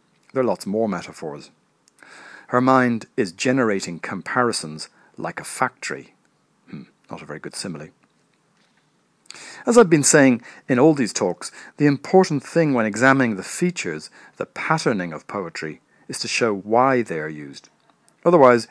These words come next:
you're just engaging in a sterile tick list. Make sure you connect the technique with the meaning of the poem.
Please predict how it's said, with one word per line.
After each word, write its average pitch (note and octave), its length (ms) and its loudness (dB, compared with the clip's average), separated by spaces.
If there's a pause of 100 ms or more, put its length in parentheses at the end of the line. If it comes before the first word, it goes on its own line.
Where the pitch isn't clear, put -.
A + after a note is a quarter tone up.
(140)
you're C3+ 160 -4
just - 140 -4
engaging G2+ 580 -2
in B2 80 -10
a G2 60 -6
sterile F2 560 0
tick - 280 -10
list. - 360 -8 (1000)
Make D#3 160 -2
sure A#2+ 200 2
you G#2+ 140 -2
connect A2 480 -8 (240)
the - 80 -12
technique - 720 -2 (180)
with A2+ 160 -10
the F#2+ 80 -6
meaning A#2 440 -2
of D#2+ 100 -14
the E2+ 80 -10
poem. D2 420 -14